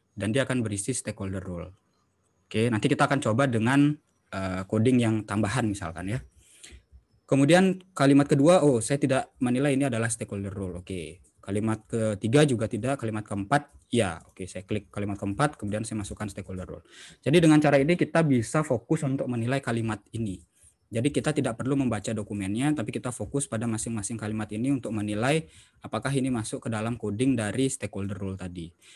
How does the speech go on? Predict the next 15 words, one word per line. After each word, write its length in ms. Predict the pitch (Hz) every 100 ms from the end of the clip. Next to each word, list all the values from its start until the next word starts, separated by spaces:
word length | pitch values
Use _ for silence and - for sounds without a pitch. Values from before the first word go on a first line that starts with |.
| _
Jadi 140 | - 127
silakan 320 | 139 117 139
teman-teman 320 | 131 117 117
habiskan 480 | 123 110 110 - 135
membaca 560 | 127 110 98 - 101 101
kalimat 320 | 104 104 101
ini 160 | 104 104
masing-masing 640 | 98 107 101 - 147 120
untuk 160 | 104 123
menganalisa 560 | 117 107 104 98 127
apakah 240 | 110 117 113
ini 160 | 117
masuk 320 | 110 - 120
ke 40 | 113
coding 480 | - 101 113 143 151